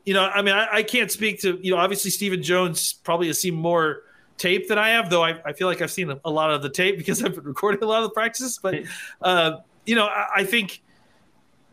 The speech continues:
I, I think, you know, he, you've seen him, uh, I haven't seen, I haven't seen the huge negatives that I was expecting.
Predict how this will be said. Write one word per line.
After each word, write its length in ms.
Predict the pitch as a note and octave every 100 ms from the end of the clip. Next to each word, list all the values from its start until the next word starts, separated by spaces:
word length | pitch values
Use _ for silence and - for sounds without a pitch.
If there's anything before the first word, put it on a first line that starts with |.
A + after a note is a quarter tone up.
| _ - _
I, 100 | G3 -
I 40 | F#3+
think, 260 | C4 A3+
you 60 | A3+
know, 60 | F3
he, 240 | E3+ G3+
you've 200 | F#3 F#3
seen 280 | - A3 G#3+
him, 540 | G3 G3 F#3 E3+ D3+ -
uh, 440 | D3+ D3 C#3 B2 B2 - _ _ _ _ - _ _ _ _ _
I 140 | - F#3+
haven't 260 | A#3 A3+
seen, 280 | - G#3+ F3
I 140 | F#3+ G#3
haven't 260 | A#3+ B3
seen 180 | F#3+ A3+
the 60 | F#3+
huge 300 | - G3 D3+
negatives 400 | D#3+ D#3 C3+ A#2
that 120 | B2
I 60 | A#2
was 140 | A2+
expecting. 440 | A2 - - -